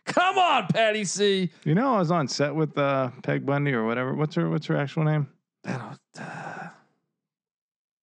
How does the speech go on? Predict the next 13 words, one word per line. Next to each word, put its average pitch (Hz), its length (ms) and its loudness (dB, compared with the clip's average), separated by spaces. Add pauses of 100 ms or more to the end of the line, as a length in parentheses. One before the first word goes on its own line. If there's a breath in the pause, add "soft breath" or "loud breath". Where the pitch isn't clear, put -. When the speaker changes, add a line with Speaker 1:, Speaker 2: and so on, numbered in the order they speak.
(420)
Speaker 1:
uh, 98 340 -12
I 104 100 -8
don't 110 100 -6
remember 98 320 -6
Speaker 2:
You 131 60 0
Speaker 1:
right 143 60 0
Speaker 2:
know 160 160 2
Speaker 1:
now. 147 60 -2
Speaker 2:
what? 110 80 -6
I'm 143 120 0
gonna 135 100 2
say 127 220 -2
this. 92 220 -4